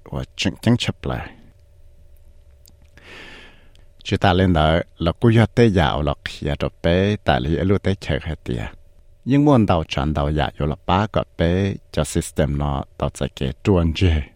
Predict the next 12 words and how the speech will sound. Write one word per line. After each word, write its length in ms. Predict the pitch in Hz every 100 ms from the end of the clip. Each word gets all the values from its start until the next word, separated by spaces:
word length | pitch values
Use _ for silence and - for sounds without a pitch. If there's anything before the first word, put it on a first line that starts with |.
| _ _ _ _ - - - - - - - -
Vì 280 | 85 85 - -
bé 120 | 117
mua 220 | 135 113
cho 120 | - -
cái 140 | 71 -
chữ 160 | 104 87
khử 280 | - 85 - -
trở 200 | 69 69
lại 320 | 73 87 85 -
cho 280 | 78 80 -
constitutional 800 | - 87 - - 87 - 73 69
monarchy. 680 | 67 71 71 73 - 73